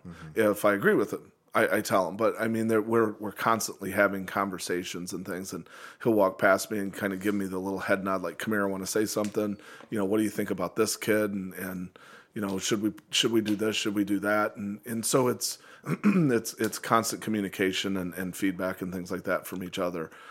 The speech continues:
Speaker 2: But he, he's, he's been around. He see, he's probably forgotten more than I know.
Speaker 1: Yeah.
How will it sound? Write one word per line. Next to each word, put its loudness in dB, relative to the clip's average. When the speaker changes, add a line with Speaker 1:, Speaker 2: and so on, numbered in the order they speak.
Speaker 2:
But 0
he, 2
he's, -2
he's -8
been 8
around. 4
He -4
see, 2
he's -6
probably 2
forgotten 2
more 0
than -8
I -4
know. -2
Speaker 1:
Yeah. -6